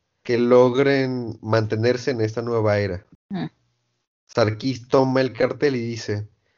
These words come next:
Speaker 1: "De todos modos, ¿ese niño inútil vale treinta millones? Voy a enseñarle esto a Bellamy".
Speaker 2: Maldito.
Speaker 1: De ahí vamos al centro del pueblo y vemos una taberna.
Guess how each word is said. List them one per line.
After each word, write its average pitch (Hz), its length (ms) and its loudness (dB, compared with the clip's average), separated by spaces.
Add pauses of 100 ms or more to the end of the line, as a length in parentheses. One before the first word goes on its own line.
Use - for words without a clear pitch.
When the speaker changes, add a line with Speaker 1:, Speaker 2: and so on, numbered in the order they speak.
(160)
Speaker 1:
"De 117 140 0
todos 156 360 2
modos, 135 480 -4 (420)
¿ese 135 280 0
niño 160 220 0
inútil 147 460 0
vale 147 220 2
treinta 139 300 -4
millones? 131 560 -4 (420)
Voy 127 200 6
a 160 40 6
enseñarle 123 460 0
esto 113 180 -6
a 107 60 -4
Bellamy". 95 460 -4 (200)
Speaker 2:
Maldito. 180 560 -8 (260)
Speaker 1:
De 107 160 2
ahí 123 100 8
vamos 123 300 2
al 110 100 0
centro 107 280 0
del 113 160 0
pueblo 123 360 2
y 120 60 -2
vemos 107 380 0 (340)
una 110 280 0
taberna. 107 560 0